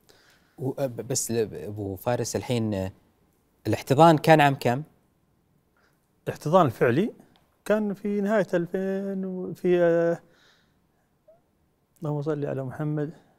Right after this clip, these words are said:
Speaker 2: ألفين واثنين، نهاية ألفين واثنين.
Speaker 1: إيه، ومتى رزقت بذرية؟
Speaker 2: في نفس العام.
Speaker 1: في نفس العام،
Speaker 2: <laughs>
Speaker 1: سبحان الله.
Speaker 2: لا، في نفس العام.
Speaker 1: يعني
Speaker 2: هي
Speaker 1: لما
Speaker 2: صاد-،
Speaker 1: احتضنت
Speaker 2: هي صادف-،
Speaker 1: رزقك الله
Speaker 2: نعم،
Speaker 1: به.
Speaker 2: هي صادفت إنه لما بدأنا في إجراءات الاحتضان في الشو-، للشؤون الاجتماعية،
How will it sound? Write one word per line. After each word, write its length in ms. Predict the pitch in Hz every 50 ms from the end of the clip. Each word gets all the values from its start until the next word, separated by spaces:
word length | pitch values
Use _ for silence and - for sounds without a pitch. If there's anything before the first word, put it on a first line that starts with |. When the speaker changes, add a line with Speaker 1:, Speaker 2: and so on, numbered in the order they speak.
| _ _ _ _ _ _ -
Speaker 2:
ألفين 180 | - - 262 240
واثنين، 380 | 170 - 160 156 147 120 95 - - _ _ _ _ _ _ _ -
نهاية 240 | 160 147 151 139 123 -
ألفين 220 | 139 117 - 151 135
واثنين. 220 | 123 95 92 120
Speaker 1:
إيه، 80 | 123 117
ومتى 260 | 131 170 170 - 151
رزقت 340 | 139 131 127 143 - - 117
بذرية؟ 520 | 110 117 113 117 113 110 110 120 139 147 - _ _ _ _ _ _ _ _ _ _ _ _
Speaker 2:
في 140 | _ - 233
نفس 160 | 214 - -
العام. 200 | 135 117 107 101 - - - 220 151
Speaker 1:
في 80 | -
نفس 220 | 139 190 180 - 220
العام، 320 | 165 147 135 98 98 95 -
Speaker 2:
<laughs> 60 | -
Speaker 1:
سبحان 340 | - 170 151 104 101 101 95
الله. 260 | 92 92 87 87 95 - - - - - - - _ -
Speaker 2:
لا، 300 | 98 98 - 143 120 113
في 80 | 135 156
نفس 240 | 165 147 - - 147
العام. 240 | 127 120 117 127 - _ _ _ _ _ -
Speaker 1:
يعني 160 | 110 127 147
Speaker 2:
هي 40 | 170
Speaker 1:
لما 100 | 175 175
Speaker 2:
صاد-، 100 | - -
Speaker 1:
احتضنت 540 | - - 190 170 202 214 220 226 226 - 156
Speaker 2:
هي 200 | 196 240 233 214
صادف-، 240 | - 233 240 226 196
Speaker 1:
رزقك 280 | 190 151 180 165 -
الله 220 | 147 123 113 113 101
Speaker 2:
نعم، 160 | 98 147 143
Speaker 1:
به. 60 | 147
Speaker 2:
هي 180 | 185 220 220 180
صادفت 600 | - - 208 180 143 139 127 147 165 160 - -
إنه 320 | 160 156 156 151 147 143 - - - - - - _ -
لما 220 | 139 135 143 143 139
بدأنا 420 | 139 151 151 214 233 220 190 156
في 160 | 123 - 156
إجراءات 420 | 135 127 147 147 160 175 170 - 135
الاحتضان 600 | 123 - - - 135 127 135 127 120 123 139 123
في 60 | 107
الشو-، 280 | - - - 143 143
للشؤون 340 | - 139 131 - - 165 160
الاجتماعية، 800 | 147 127 - - - 131 127 123 117 127 131 120 110 113 117 123